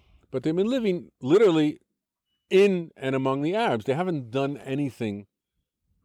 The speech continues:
new. It was only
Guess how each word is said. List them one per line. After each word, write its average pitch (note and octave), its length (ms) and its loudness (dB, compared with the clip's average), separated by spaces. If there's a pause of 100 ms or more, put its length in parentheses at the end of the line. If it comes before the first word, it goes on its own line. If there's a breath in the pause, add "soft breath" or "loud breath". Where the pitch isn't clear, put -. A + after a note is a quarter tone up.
(520)
new. B2 580 2 (920)
It A2 60 -14
was G2+ 180 -4
only E3 680 2